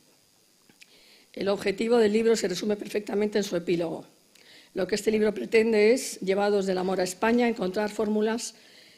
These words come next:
que nos permitan salir del laberinto en el que España se encuentra hoy. La oportunidad del libro está fuera de toda duda, pues ve la luz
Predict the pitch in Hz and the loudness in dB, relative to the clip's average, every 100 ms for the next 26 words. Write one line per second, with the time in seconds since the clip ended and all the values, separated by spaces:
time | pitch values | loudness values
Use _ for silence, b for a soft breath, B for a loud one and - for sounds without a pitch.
0 | B B - 185 185 - 190 208 220 202 | B B -4 -2 -2 -2 0 0 0 -2
1 | 185 196 202 190 190 202 226 208 185 185 | 0 0 2 0 2 2 0 -2 -2 -4
2 | 180 - 196 202 196 175 180 180 - 170 | -6 -4 -2 -2 -4 -4 -4 -4 -6 -4
3 | 160 - - _ _ b b b 208 175 | -6 -10 -20 _ _ b b b -8 -4
4 | 190 190 190 208 220 208 226 226 202 190 | -2 -2 -2 0 2 2 0 -2 -4 -2
5 | 202 196 185 214 202 202 214 262 330 - | 0 2 2 2 2 2 2 0 -4 -4
6 | 190 202 214 208 226 269 - | -4 -2 -2 0 -2 -2 -10